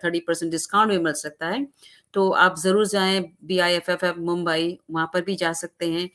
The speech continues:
और आप उन सबके contact किसी तरह से भी कर सकते हैं, वहाँ की website पे भी जा सकते हैं। तो अभी आप लोग, सब लोग जो भी हमें सुन रहे हैं बॉलीवुड इंटरनेशनल फिल्म फेस्टिवल के इस Let's Talk माध्यम से, तो आप लोग जरूर जाएं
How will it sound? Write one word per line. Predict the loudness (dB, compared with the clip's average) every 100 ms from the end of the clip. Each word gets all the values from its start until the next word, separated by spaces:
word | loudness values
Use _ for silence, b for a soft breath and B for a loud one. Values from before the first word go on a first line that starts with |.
| b b b 4
और | 6 8 6 6 4 4 2 2
आप | 0 2
उन | 0
सबके | -2 -4 -4
contact | -2 0 2 0 0
किसी | -4 0
तरह | 0 2
से | 0
भी | 0
कर | 0
सकते | 0 -4 -4
हैं, | -2
वहाँ | -2
की | -2 -2
website | -2 -2 -2 -2
पे | -4
भी | -2
जा | -4 -4
सकते | -10 -8 -8
हैं। | -8 -12 B B B _ 0
तो | 4 6 6 4 2 -2 b b -2
अभी | 0 2 0 2 6
आप | 6 6
लोग, | 0 0
सब | 0 0 2
लोग | 0 2
जो | 0
भी | 0
हमें | 0 0 -2
सुन | -2 -2
रहे | 0 0
हैं | -2 0
बॉलीवुड | 0 0 -2
इंटरनेशनल | -4 -4 -4 -4 -8
फिल्म | -6 -6
फेस्टिवल | -4 -6 -4 -4 -4
के | -6
इस | -2 -2 -2 -4 -8 -10 B B -4
Let's | 0 0 0
Talk | 0 0 0
माध्यम | 0 0 0 -2
से, | -2 -4 -4 -10 _ _
तो | -2
आप | -2 0
लोग | -2
जरूर | 0 0 0
जाएं | 0 0 0 -4